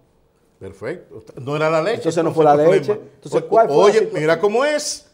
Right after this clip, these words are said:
Speaker 2: O sea, le-, escuche nuevamente para que usted entienda, para que usted entienda.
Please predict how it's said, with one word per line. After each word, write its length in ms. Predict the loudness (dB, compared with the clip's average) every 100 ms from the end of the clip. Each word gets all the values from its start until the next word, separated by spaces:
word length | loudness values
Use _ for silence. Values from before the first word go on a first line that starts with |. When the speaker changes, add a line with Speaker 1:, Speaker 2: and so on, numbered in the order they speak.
| _ _ _ _
Speaker 2:
O 20 |
sea, 240 | -6 -6 -10
le-, 140 | -16 -16 _ -2
escuche 540 | -2 0 -2 2 2
nuevamente 600 | 2 -2 -2 -4 -6 -10
para 220 | -8 -6 -6
que 60 |
usted 160 | 0 2
entienda, 640 | 2 0 6 6 4 -8 -14
para 240 | -12 -12
que 100 | -12
usted 160 | -12 -12
entienda. 460 | -12 -16 -16 -20